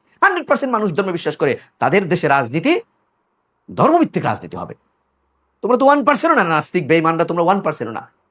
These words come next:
তোমাদের রাজনীতি এদেশে চলবে না, কারণ এটা জনগণের রাজনীতি না, এদেশের জনগণ ধর্মে বিশ্বাসী। তোমরা জনগণের রাজনীতি করো না। এদেশের জনগণ আস্তিক। তোমরা নাস্তিক্যবাদী রাজনীতি করো, সোশ্যালিজমের রাজনীতি করো, ক্যাপিটালিজম।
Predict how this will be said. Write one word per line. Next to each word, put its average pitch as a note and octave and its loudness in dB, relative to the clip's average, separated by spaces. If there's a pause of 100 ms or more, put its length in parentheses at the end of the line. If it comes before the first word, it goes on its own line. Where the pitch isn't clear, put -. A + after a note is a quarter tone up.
(440)
তোমাদের F4 6
রাজনীতি F#3+ 2
এদেশে D3+ -2
চলবে A#2+ -2
না, E2+ -10 (240)
কারণ G#3 2
এটা E3+ 0
জনগণের F3 2
রাজনীতি C#3 0
না, C#3 -4
এদেশের C3 -4
জনগণ A#2+ -4
ধর্মে A2+ -4
বিশ্বাসী। G#2 -12 (200)
তোমরা D4 2
জনগণের F3 2
রাজনীতি B2 -2
করো B2 -6
না। G#2 -8 (1300)
এদেশের F#3 2
জনগণ F#3 2
আস্তিক। - -2 (160)
তোমরা B3 2
নাস্তিক্যবাদী G3+ 0
রাজনীতি D3+ 0
করো, D#3+ -2
সোশ্যালিজমের D#3+ -6
রাজনীতি C3+ -4
করো, C3+ 0 (240)
ক্যাপিটালিজম। F3 -2